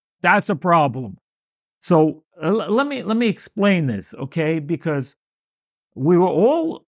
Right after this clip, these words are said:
uh, again, brought up to think, "Well, wait a second. The basis of everything is the Ten Commandments." You know, well, you listen, you don't have to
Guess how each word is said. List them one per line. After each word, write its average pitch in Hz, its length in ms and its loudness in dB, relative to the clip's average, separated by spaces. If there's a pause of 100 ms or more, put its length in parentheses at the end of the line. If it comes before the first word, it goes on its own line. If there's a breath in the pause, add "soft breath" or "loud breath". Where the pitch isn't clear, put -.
uh, - 280 -10
again, 214 440 0
brought 233 260 4
up 254 220 0
to 226 100 -2
think, 240 300 -4
"Well, 202 360 -10
wait 330 220 -10
a 415 60 -6
second. - 520 -6 (440)
The 117 80 -8
basis 240 500 0
of 165 140 0
everything 180 480 -2
is 139 220 -10
the 117 100 -10
Ten 208 520 2
Commandments." 165 880 2
You 113 80 -6
know, 139 120 -8
well, 415 380 -2
you - 100 -12
listen, - 400 -6 (360)
you 392 80 -6
don't - 100 -2
have 113 200 -4
to 98 120 -12